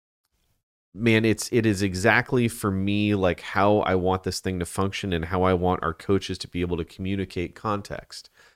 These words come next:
because we're the data-driven guys, right? Like, we, we've spent however long we've been talking, forty some odd minutes about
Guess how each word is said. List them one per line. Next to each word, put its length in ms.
because 280
we're 160
the 80
data-driven 600
guys, 400
right? 180
Like, 180
we, 100
we've 220
spent 340
however 380
long 200
we've 100
been 100
talking, 380
forty 300
some 200
odd 200
minutes 340
about 420